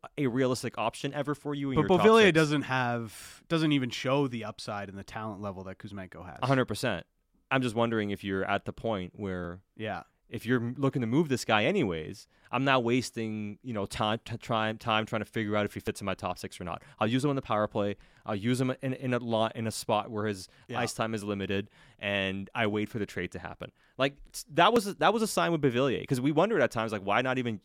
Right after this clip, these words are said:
Speaker 1: give this guy a chance in your top six?
Speaker 2: Right.
Speaker 1: But he was never a consider-, even in training camp. Pre-, like, he was never a consideration 'cause it was ve-, it was very clear as soon as they could, they were gonna move him out.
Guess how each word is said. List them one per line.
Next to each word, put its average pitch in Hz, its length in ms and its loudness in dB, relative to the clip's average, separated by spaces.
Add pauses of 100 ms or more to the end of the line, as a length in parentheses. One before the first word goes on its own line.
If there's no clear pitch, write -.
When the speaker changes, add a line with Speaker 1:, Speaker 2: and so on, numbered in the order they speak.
Speaker 1:
give 104 160 -4
this 104 140 -6
guy 98 160 -4
a 85 60 -4
chance 135 340 -4
in 92 80 -8
your 90 60 -12
top - 240 -12
six? - 260 -18
Speaker 2:
Right. 101 220 -8 (140)
Speaker 1:
But 135 60 2
he 143 40 8
was 139 120 8
never 156 200 4
a 151 40 6
consider-, 135 360 -2
even 170 260 -2
in 175 60 0
training 180 280 -2
camp. 101 180 -2
Pre-, 147 160 -4
like, 123 100 2
he 139 60 2
was 139 100 2
never 170 220 4
a 170 40 2
consideration 147 600 -2
'cause 117 120 -2
it 120 40 -2
was 110 60 -10
ve-, 127 140 -6
it 139 60 -2
was 123 120 -2
very 175 240 0
clear 135 420 -2 (240)
as 120 100 -2
soon 151 140 2
as 139 80 0
they 123 100 2
could, 131 240 2
they 107 80 0
were 101 60 -2
gonna 104 120 -2
move 101 160 -4
him 87 100 -4
out. 82 140 -6